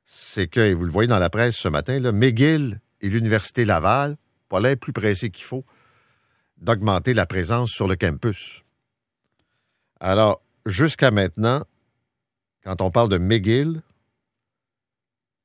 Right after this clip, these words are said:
peut-être soixante, soixante-cinq pour cent des cours, ce qui est plus que ce qu'on avait, là, mais il va rester quand même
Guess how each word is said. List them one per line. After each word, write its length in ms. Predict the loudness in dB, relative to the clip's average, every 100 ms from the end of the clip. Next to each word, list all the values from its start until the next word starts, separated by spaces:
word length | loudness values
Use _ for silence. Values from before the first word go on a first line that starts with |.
| _ _ _ _ _ _ -6
peut-être 400 | 2 4 4 2
soixante, 680 | 2 2 6 4 4 -2
soixante-cinq 680 | -2 -2 0 0 0 -2 -2
pour 140 | -4
cent 180 | -2 -2
des 160 | -2 -4
cours, 320 | -4 -6 -8
ce 100 | -20 _
qui 100 | -16
est 60 | -16 _
plus 280 | -4 -2 -2
que 80 | -6
ce 80 | -6
qu'on 140 | -2
avait, 260 | 0 2 2
là, 140 | 0 -6 _ _ _ _ -14
mais 80 |
il 80 | -2
va 100 | 2
rester 340 | 4 2 2 4
quand 180 | 4
même 260 | 6 2 0